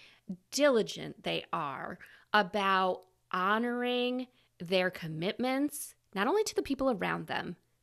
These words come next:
but to themselves. And I feel like women in general can very often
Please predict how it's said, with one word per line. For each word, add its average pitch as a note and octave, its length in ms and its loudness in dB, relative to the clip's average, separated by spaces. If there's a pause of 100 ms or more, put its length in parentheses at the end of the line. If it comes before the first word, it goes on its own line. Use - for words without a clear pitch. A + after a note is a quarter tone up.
but F#3+ 120 2
to - 120 0
themselves. - 1000 -4 (1300)
And G#3+ 140 4
I D4+ 260 8
feel A3+ 420 0
like E3+ 540 -2 (460)
women F#3+ 460 0
in E4+ 160 -2
general D#3+ 680 -6 (360)
can G3 400 -2
very G3 760 -2
often E3+ 840 -2